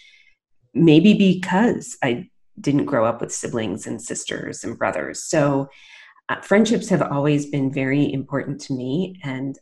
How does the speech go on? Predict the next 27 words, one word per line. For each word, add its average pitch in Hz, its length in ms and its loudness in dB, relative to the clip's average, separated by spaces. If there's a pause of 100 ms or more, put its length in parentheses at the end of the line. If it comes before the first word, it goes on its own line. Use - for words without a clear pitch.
I'm 135 160 -2
still 139 360 -2
very 143 420 0
close 147 500 -4 (100)
to 147 240 0
a 139 80 -4
core - 240 -6
group 143 220 -6
of 135 120 -16
people 139 260 -10
from - 240 -14
college. 190 720 -2 (600)
And, 135 540 4 (680)
uh, 139 280 -2
I - 60 -2
have 151 200 -2
also 247 400 2
realized, 117 680 -2 (280)
uh, - 200 -4 (120)
as 139 220 0
I've 139 140 4
s-, - 480 -16 (220)
been 151 160 6
on 143 140 6
the 135 60 4
journey 135 380 0
of - 260 -6